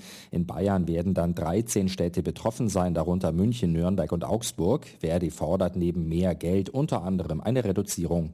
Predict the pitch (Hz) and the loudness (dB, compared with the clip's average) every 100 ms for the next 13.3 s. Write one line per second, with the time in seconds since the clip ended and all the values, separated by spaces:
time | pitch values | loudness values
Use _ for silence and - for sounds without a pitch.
0 | - 127 - - - - - - - - | -4 -2 -2 -6 -6 -8 -10 -10 -10 -12
1 | - _ _ _ _ _ _ _ _ _ | -18 _ _ _ _ _ _ _ _ _
2 | _ _ 95 90 - 117 175 175 107 104 | _ _ -2 -2 0 2 2 0 0 0
3 | - 87 90 95 95 87 82 - 82 - | 0 2 2 4 2 2 0 0 -2 -2
4 | - 104 92 92 - 85 101 - 92 98 | -2 2 2 0 -2 0 0 0 0 2
5 | 92 82 - - 95 104 - 208 - 107 | 0 0 -4 -2 -2 0 0 0 0 0
6 | 104 110 - - 101 90 95 85 - 147 | 2 0 -2 -2 0 2 0 -2 0 0
7 | 139 143 117 78 85 - 80 85 90 - | 2 2 0 0 -4 -2 -2 0 0 0
8 | 80 - 82 165 185 - 78 76 80 101 | -2 -2 -4 -2 0 0 -2 -2 0 2
9 | 156 - - - - 104 101 87 - - | 0 -2 -18 -8 0 2 2 0 -2 -2
10 | 85 95 131 123 120 98 73 71 - 82 | 2 2 2 2 0 0 -2 -6 0 0
11 | 90 85 - - 85 85 92 78 - 107 | 2 0 -4 -2 0 0 0 -2 -4 -2
12 | 104 95 82 78 - 135 113 82 80 73 | 0 0 0 0 -2 0 0 0 -2 -2
13 | 76 69 - | -4 -6 -14